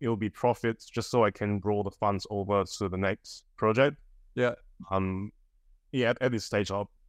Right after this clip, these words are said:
Speaker 1: pro-, be happy to just make, you know, fifty or a hundred thousand dollars for the first, um, project, um, if it can be done within a year.
Speaker 2: Yeah, okay.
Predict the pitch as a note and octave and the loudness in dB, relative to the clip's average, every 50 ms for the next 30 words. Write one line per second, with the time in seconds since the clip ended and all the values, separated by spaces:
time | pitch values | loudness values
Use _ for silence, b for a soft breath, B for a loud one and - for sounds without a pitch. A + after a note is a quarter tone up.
0 | _ - - A#2 A2 A2 - _ - G2+ F#2 - G#2+ G2 - A2 G#2 F2+ F2+ F#2+ | _ -6 -4 -4 -4 -4 -6 _ -8 -8 -4 -2 -2 0 0 0 0 0 0 -4
1 | - - G2 F#2+ G2 A#2+ A2+ G2 F#2+ F2+ - - A2+ F#2+ - G#2+ G2+ G2 F#2 - | -4 -2 -2 -2 -2 -2 -4 -4 -4 -4 -4 -4 -4 -4 0 0 0 0 0 -2
2 | - - G2+ F2 G#2 G#2 G2 G#2 F#2+ F#2+ F#2+ F#2 F#2 G2 F#2+ F#2 F2+ F2+ - - | -6 -8 -4 -2 -2 0 0 0 0 0 0 0 0 -2 -2 -2 -4 -4 -8 -8
3 | - - G2 F#2+ F#2 F2+ F2+ F#2+ G#2 - - - _ - F#2+ - - A2+ G2+ G2 | -8 -6 -4 -2 -2 -4 -6 -6 -10 -12 -18 -16 _ -12 -12 -4 0 2 2 2
4 | F#2 - - - - _ _ _ - - - - - - _ _ G2+ G2 F#2 F#2 | 2 0 -6 -16 -20 _ _ _ -20 -20 -20 -20 -20 -20 _ _ -2 0 0 0
5 | F#2 F2+ E2+ F2 - _ _ - - A2 G#2 F2+ G2 F2+ G#2 - _ _ _ F#2 | 0 -2 -6 -8 -12 _ _ 0 2 2 2 2 2 0 -2 -4 _ _ _ -8
6 | G2 F#2 F#2 F#2 F#2 F2+ F2+ F2+ F#2 F#2 - _ _ _ _ _ _ _ - G#2 | -4 0 0 2 2 0 0 -2 -4 -6 -10 _ _ _ _ _ _ _ -8 -8
7 | F#2 G2+ - G2 F#2 F2+ F#2+ - A2 G2+ G2 G2 G2 F#2 G2+ G2 F#2+ F#2 E2+ F2+ | -8 -6 -4 -4 -4 -2 0 2 2 2 2 2 0 0 -2 -2 -2 -2 -4 -2
8 | F#2+ G2 F#2+ F#2 F2+ - _ _ _ _ _ _ _ _ _ _ _ _ _ _ | 0 0 0 0 -2 -4 _ _ _ _ _ _ _ _ _ _ _ _ _ _
9 | _ _ _ _ _ _ _ _ _ _ _ _ _ _ _ _ _ _ _ C#3+ | _ _ _ _ _ _ _ _ _ _ _ _ _ _ _ _ _ _ _ -2
10 | C#3 C3 B2+ B2 - C3+ A#2+ | 0 0 0 0 -2 -6 -6